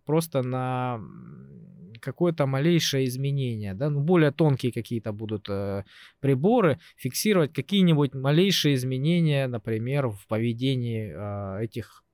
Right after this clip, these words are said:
растений. И ты сразу будешь заранее знать, э, в чём она нуждается,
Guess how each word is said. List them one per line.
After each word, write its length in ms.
растений. 680
И 80
ты 180
сразу 460
будешь 380
заранее 520
знать, 440
э, 600
в 60
чём 260
она 140
нуждается, 800